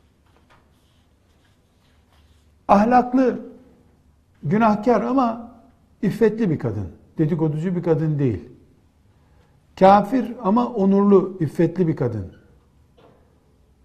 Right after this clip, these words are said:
Öcü görmüyor tesettürlü kadını. Böyle bir ayrım yapması mümkündür.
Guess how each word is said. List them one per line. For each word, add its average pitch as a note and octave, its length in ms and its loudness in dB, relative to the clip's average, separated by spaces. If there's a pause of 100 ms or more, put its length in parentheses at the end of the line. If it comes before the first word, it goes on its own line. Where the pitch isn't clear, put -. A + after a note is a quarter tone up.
(840)
Öcü F#3+ 460 2
görmüyor F#3 540 4 (280)
tesettürlü C3+ 640 -2
kadını. A#2 400 -6 (380)
Böyle C#4+ 240 -2
bir A#3+ 140 -2
ayrım G#3+ 320 0
yapması F3+ 460 -2
mümkündür. D3 680 -2